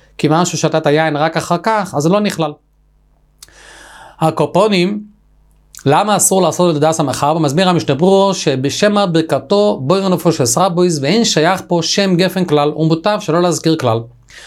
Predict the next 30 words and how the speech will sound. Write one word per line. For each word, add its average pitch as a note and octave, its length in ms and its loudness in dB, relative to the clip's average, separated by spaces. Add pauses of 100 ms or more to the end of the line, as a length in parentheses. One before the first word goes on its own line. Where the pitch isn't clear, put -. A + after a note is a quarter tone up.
(160)
אבל G#2+ 200 2
אם G2 100 0
יש B2 200 2
לו C#3+ 80 2
איזה A#2+ 140 2
דבר A2+ 240 2
בורא B2+ 180 0
בו B2 120 0
נפושס C3 440 -2
רבוס, G#2+ 360 -2
לפחות A#2 380 -6
את A#2+ 80 -4
זה C#3 100 2
יעשה, C3 340 -2 (100)
מה B2 120 -4
שיוכל C#3 300 -2
לתקן, F3 380 -2
יתקן, G#3 360 -4 (320)
שייתכן B2+ 540 -2
שזה A2 180 -2
בורא C3 160 2
נפושס C#3+ 360 -2
רבוס, F#3 260 0
לפחות D#3 360 -4
את B2+ 60 0
זה C#3 80 2
הוא D3+ 100 2
עשה. G#2+ 180 -4 (920)
אם A3+ 160 2
אכל F#3+ 280 0